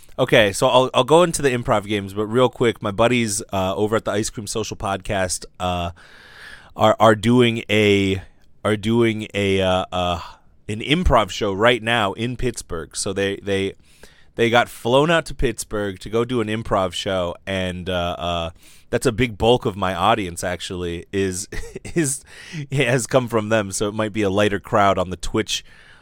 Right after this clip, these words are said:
on the Twitch, uh, for the time being, but, uh,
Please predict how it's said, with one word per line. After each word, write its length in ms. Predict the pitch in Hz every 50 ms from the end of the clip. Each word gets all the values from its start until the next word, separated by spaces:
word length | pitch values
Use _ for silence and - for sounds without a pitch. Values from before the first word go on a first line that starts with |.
| - -
on 80 | - 98
the 80 | 98 92
Twitch, 460 | - - - 110 107 - - - - -
uh, 480 | - 92 92 90 87 87 87 82 87 110
for 180 | - - - 107
the 80 | 98 92
time 340 | - - 107 95 95 92
being, 380 | 85 101 101 95 90 82 85 82
but, 340 | - 101 95 90 - - -
uh, 360 | 98 90 87 87 87 85 87